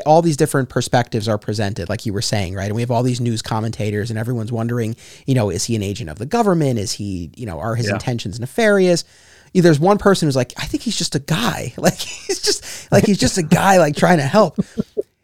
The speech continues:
Speaker 1: But, um, you know, you have all these mixed perspectives, and, you know, I, I don't know that he would be treated quite as well in, in the actual real world if he appeared.
Speaker 2: I think
Speaker 1: Now,
Speaker 2: he'd be treated worse, man.
Speaker 1: the one,
Speaker 2: I really do.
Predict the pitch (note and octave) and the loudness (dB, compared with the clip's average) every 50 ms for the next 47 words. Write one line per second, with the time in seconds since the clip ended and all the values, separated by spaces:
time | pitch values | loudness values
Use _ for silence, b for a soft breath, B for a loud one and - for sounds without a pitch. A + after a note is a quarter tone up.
0 | _ _ - F3+ F#3+ G3 F#3+ - - - E3 E3 D#3 D#3 D3 - G3 F#3+ F3 E3+ | _ _ 0 2 2 2 2 0 -2 -2 2 4 4 4 4 4 4 4 4 4
1 | E3+ E3+ D#3+ F#3 G3+ G3 F#3+ F3 E3+ E3 D#3 D3+ C#3+ C#3+ D3 D3+ - - - - | 4 2 2 2 2 2 2 2 0 0 -2 -2 -2 0 -2 -2 -2 -4 -10 -14
2 | _ _ - _ - C#3 C3 - - F3 G3 - - A#2 A#2 A2 G#2 - _ _ | _ _ -14 _ -4 -4 -2 0 0 0 0 0 -2 -4 -4 -4 -4 -8 _ _
3 | _ _ _ _ _ - D3+ D#3+ D#3+ D#3+ D#3 D#3+ D#3+ D#3 - - _ _ _ _ | _ _ _ _ _ -6 -2 0 0 0 0 0 -2 -2 -4 -8 _ _ _ _
4 | _ _ _ _ - E3 F3 F3 D3+ - - - - - - - - E3+ F#3+ G#3 | _ _ _ _ -4 -2 -2 -2 -2 -4 -8 -12 -12 -12 -12 -6 -2 0 2 2
5 | G#3+ G3 E3+ F3 F#3+ G#3+ G#3+ G3 F#3+ D#3 D#3 F3+ F#3 F3+ D#3+ E3 E3 - - - | 2 2 2 2 2 2 2 0 0 0 0 0 -2 -2 -2 -4 -6 -6 -4 -2
6 | F3+ F3+ F3 F3 - - D3+ F#3 F#3+ F#3 F3 D#3 D3+ G3 A#3+ C4+ C#4 B3 G3 D#3+ | 0 0 0 -2 0 0 0 2 2 0 0 0 0 2 2 2 2 0 0 -2
7 | _ _ _ _ _ _ _ _ - - F3+ F3 E3+ - - F3 E3+ E3+ D#3+ D#3 | _ _ _ _ _ _ _ _ 2 4 4 4 4 2 4 4 6 6 4 2
8 | - - - C#3+ D3+ D#3 - - - - E3+ D#3 D3+ D3 D3 C#3+ C#3 B2 - - | 0 -2 -2 -4 -4 -4 -4 -6 0 0 2 4 4 4 4 2 2 0 -2 0
9 | D3 D#3 D#3+ D3 C#3+ C#3 E3 F#3 G#3 G3 D#3 A2 - - - D3+ D3+ - D#3+ D3 | 2 4 4 4 4 2 2 2 4 2 2 0 -2 -2 -4 -2 -2 0 -2 -2
10 | C#3 - G#3 F#3+ E3 C#3+ E3 E3+ D#3 D3 G3 F#3+ - - A#2+ G2 F#2+ F2 F2 F#2 | -2 2 2 2 4 6 6 4 4 2 0 -2 0 0 0 0 0 0 0 2
11 | G#2 A2+ G#2 - - F2 F#2 F2 F2 F2+ F#2 - - _ - D#3 F#3 F3+ F3+ E3+ | 4 4 2 2 -2 -2 -2 -2 -2 -2 -4 -6 -12 _ -4 0 2 2 2 4
12 | D#3+ E3+ F3+ F#3+ G#3+ G#3+ - G#2 - F#2+ - - G3+ | 4 2 2 4 4 2 2 0 0 0 0 0 -2